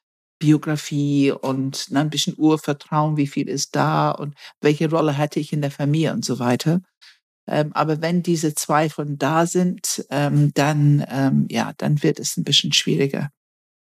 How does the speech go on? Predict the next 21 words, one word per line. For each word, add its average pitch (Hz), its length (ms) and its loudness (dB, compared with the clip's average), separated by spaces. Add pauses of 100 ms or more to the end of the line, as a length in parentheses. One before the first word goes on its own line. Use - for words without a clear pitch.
(360)
Ähm, 156 720 -2 (140)
und 160 180 0
manchmal 254 540 -2
dauert 202 320 2
der 185 100 0
Prozess 180 580 -2
ziemlich 262 380 -2
lange. 170 360 0 (200)
Das 208 200 2
ist 262 180 -2
wieder, 196 360 0
wo 160 220 2
richtig 190 500 0
sicher 208 360 0
kann - 240 -10
man 151 180 -2
sein, 165 320 0
wenn 165 120 0
man 165 120 -2
diese 156 280 -2
Grundlebensstrategie 180 1500 0